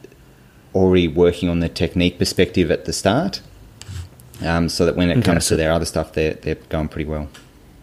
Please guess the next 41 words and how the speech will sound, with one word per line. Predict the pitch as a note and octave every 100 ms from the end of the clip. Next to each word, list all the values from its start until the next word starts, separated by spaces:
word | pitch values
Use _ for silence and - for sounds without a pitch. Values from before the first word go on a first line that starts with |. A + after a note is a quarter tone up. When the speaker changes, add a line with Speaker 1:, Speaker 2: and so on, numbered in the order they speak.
| - - - - - - -
Speaker 2:
Yeah, | G#2+ G2+ G#2+
so | - A2 G#2+ - A2
having | G#2+ G#2+ G#2
that | G#2 G2 - -
kind | - G#2+
of | G2
carryover | G#2 G2+ G2+
of | G2+
technique | - G#2 G#2+ G2+ G2+
and | G2+ G2+
getting | G2 F#2+
the | F#2+
neuromuscular | - G2 G2+ - F#2+
system | - G2 G#2
ready | G2 G2+
to | - G#2+
go, | G2+ G#2 F#2+ - - -
Speaker 1:
Yeah, | E2 D2+
Speaker 2:
um, | G2
on | G#2+
to | A#2
the | A2
Speaker 1:
exactly. | F#2+
Speaker 2:
next | - -
things. | B2+ D#3+ C#3 - _ - - - - _ -
I | -
guess | A2+ C3
for | E3
the, | C#3+ G#2+ - -
the | A#2 G2
plyo | - G#2+ G#2+ G#2+ G2+
aspect | G2 - A2 -
of | G2+
it, | G2+ -
what | A2 G#2+
are, | G#2
what | - A2+
are | A#2
your | G#2
main | G2+ G2+
focuses, | G2+ G2+ - A2 G2+ F#2+ -